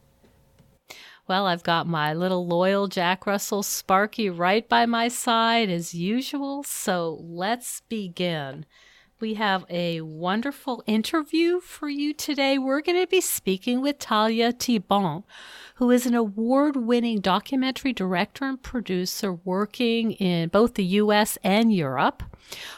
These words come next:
Over the years, her work has taken her to four continents, from, uh,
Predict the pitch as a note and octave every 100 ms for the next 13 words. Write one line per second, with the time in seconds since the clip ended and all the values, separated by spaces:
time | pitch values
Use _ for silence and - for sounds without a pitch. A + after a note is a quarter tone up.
0 | - B3 C#4+ D4 C#4 A3 A#3 B3 B3 G3+
1 | F#3 F#3+ F#3+ - G#3 G3+ G#3+ F#3+ E3+ E3
2 | - A#3+ B3+ C#4+ - F#3 E3 F#3 - D#3
3 | D3+ C#3+ - - F3 E3+ - - - E3+
4 | D#3+